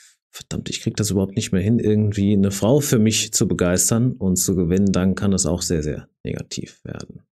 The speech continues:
Deshalb die einzige Lösung ist, wie immer, zurück zum ganz normalen Männer- und Frauenbild, dass es durchaus positiv ist,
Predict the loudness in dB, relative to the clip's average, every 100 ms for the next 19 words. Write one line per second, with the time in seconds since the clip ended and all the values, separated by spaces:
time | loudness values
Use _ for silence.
0 | _ _ 0 2 2 2 4 4 4 4
1 | 4 4 4 4 2 2 2 2 4 4
2 | 2 0 0 2 2 2 2 2 2 2
3 | 2 2 2 0 0 2 2 2 2 0
4 | 0 -2 0 0 2 0 0 -2 0 0
5 | 0 0 0 0 -2 -2 -2 -2